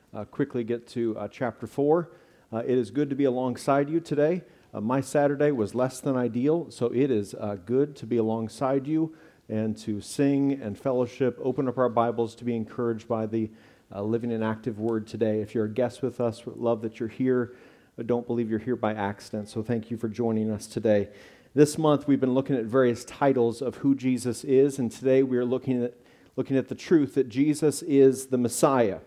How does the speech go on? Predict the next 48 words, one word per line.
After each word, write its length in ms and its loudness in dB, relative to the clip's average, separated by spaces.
He 120 0
is 100 -2
the 80 -6
Christ. 680 0
Messiah 460 6
is 200 2
the 80 -2
Hebrew 300 0
word. 300 4
Christ 460 2
is 180 2
the 320 4
Greek 300 4
translation 600 2
of 120 -2
the 40 -4
same 320 0
word. 380 6
Both 340 6
words 360 6
mean 260 6
that 120 4
Jesus 520 0
is 280 4
the 120 6
anointed 500 4
one, 200 -2
the 80 0
chosen 720 4
one, 380 2
that 100 2
when 120 6
he 80 6
came 300 0
in 60 -2
the 60 0
flesh 420 4
as 300 2
a 60 2
baby 360 4
born 400 2
to 100 -10
the 80 0
Virgin 400 0
Mary, 260 6
he 180 -2
was 240 -2
fulfilling 800 6